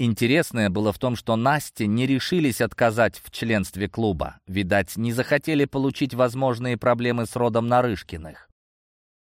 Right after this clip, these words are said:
Другого объяснения этому факту у меня не было.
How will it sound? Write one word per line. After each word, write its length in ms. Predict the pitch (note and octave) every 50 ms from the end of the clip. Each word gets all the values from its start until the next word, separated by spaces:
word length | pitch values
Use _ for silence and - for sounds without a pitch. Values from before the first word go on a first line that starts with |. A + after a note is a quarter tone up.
| _ -
Другого 500 | F#2+ A#2 A#2+ A#2 G#2+ B2 A#2 A2+ B2 C3+
объяснения 640 | C#3+ D3 D3 E3 F3+ - - F3 E3+ E3+ E3+ E3 D#3+
этому 360 | - E3 D3+ E3+ D#3+ D#3+ D#3+
факту 360 | - - D#3+ D3+ - - E3+
у 80 | E3 D#3
меня 260 | C#3 B2 A#2 A#2 A#2
не 140 | A2+ G#2 F2+
было. 320 | D#2+ D2+ D2+ C#2+ C#2+ -